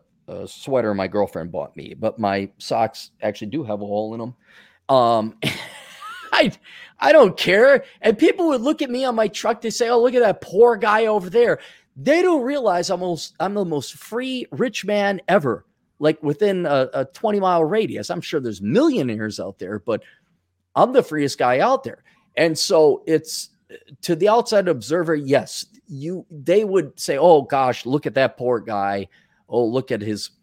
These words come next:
schleppy clothes." But it's not about them. It's not what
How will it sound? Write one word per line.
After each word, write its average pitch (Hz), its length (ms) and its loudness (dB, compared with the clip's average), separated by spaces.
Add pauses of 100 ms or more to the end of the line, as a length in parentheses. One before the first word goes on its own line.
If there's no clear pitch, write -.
(200)
schleppy 113 480 -4
clothes." 92 520 -10 (380)
But 185 80 2
it's 196 180 -4
not 294 220 4
about 180 360 4
them. 113 300 4
It's - 140 -12
not 202 200 -2
what - 220 -4